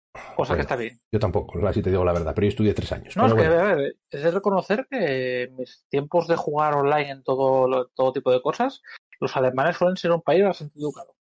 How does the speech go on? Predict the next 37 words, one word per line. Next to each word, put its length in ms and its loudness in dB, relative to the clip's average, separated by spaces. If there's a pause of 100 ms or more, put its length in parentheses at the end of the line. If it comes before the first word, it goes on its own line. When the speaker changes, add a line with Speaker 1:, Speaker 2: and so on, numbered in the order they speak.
(320)
Speaker 2:
Vamos 140 2
a 120 2
Speaker 1:
Entonces 140 -2
Speaker 2:
ver. 20 -8
Speaker 1:
no 60 0
hay 120 0
nece-, 320 -4 (240)
no 100 -2
hay 80 2
necesidad 320 2
de 80 0
aprender 260 0
insultos 320 -4
en 60 -20
su 120 -2
idioma. 280 -2 (440)
Speaker 2:
Yo 220 2
he 60 2
seguido 640 2 (140)
por 200 4
ahí 400 2
y 140 2
sé 260 0
que 380 0 (100)
Wizards 580 2
ha 100 0
tenido 320 2
acercamientos 960 0 (360)
a, 380 2 (340)
eh, 600 2
gente 380 2
de 160 4
otro, 540 2
de 80 2
otras 220 0
cosas. 360 -2 (540)
Concretamente, 920 0